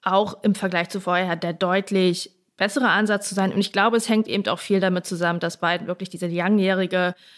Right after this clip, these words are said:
politische Erfahrung im Außenpolitikbereich hat und sich da jetzt ke-, also sich da einfach keine Illusionen macht, was da möglich ist und was eben doch nicht.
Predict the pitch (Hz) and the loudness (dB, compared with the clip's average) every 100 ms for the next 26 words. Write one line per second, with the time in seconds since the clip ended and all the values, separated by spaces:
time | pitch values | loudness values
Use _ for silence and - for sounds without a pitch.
0 | - _ - 196 190 196 165 170 202 214 | -20 _ -2 -2 2 2 2 0 0 0
1 | 185 170 131 226 196 190 185 - 185 165 | 2 2 0 -2 -6 -6 -8 -8 -4 0
2 | 170 - 170 175 170 175 170 170 - _ | -2 -2 -4 -4 -6 -2 -2 -4 -16 _
3 | _ - - 190 165 156 - 185 147 170 | _ -8 -4 -2 -2 -6 -6 -6 -2 -4
4 | 180 - 190 190 175 190 175 185 214 180 | -4 -2 2 4 4 2 4 4 4 2
5 | 160 - 160 - 170 190 196 160 - 156 | -2 -6 -10 -2 2 4 2 -4 -4 -4
6 | 160 165 - 147 - 139 185 - - | -4 -4 -4 -8 -10 -10 -8 -8 -12